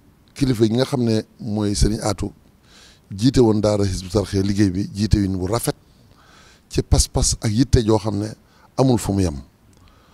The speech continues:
Euh, ren kon yàlla suñu borom dafa dogal mu wuy ji boromam, ab liggéeyam mat. Kon ñuy laal, ñuy ñaan tamit nag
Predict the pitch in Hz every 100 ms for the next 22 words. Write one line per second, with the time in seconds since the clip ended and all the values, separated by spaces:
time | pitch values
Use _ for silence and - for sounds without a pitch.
0 | _ _ - 143 107 107 - - _ -
1 | - - 113 117 123 101 110 117 _ _
2 | 110 110 101 107 101 95 95 113 107 95
3 | 101 - - - - _ _ 104 101 101
4 | - _ _ 98 92 104 90 - 92 85
5 | 78 65 - _ _ - _ _ _ _
6 | - 101 104 98 98 90 90 87 _ _
7 | _ _ - _ - _ _ _ - 107
8 | 104 117 127 120 107 101 113 120 123 123
9 | 127 120 101 101 98 98